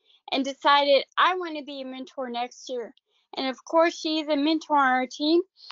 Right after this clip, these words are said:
and she also works out in the community. And Tyler is another success story. He's been with Yes for quite a while,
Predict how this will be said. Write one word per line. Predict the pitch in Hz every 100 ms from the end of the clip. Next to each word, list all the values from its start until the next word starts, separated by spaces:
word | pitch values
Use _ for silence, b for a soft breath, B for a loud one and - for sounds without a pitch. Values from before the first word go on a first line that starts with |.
| B
and | - 330
she | 370 320
also | 320 311 311
works | 285 277 -
out | 247 240
in |
the | 285
community. | 285 320 311 311 220 208 254 _ _ _ _ _ B B B
And | - 302
Tyler | - 302 339 392
is | 370 320
another | 294 311 349 359
success | - 269 _ 254 233
story. | - 247 247 269 285 _ _ _ b b -
He's | - 320 311 285
been | 277 269
with | 277 277
Yes | 277 269 -
for | 269
quite | 247 - 277 302
a | 294
while, | 311 339 339 349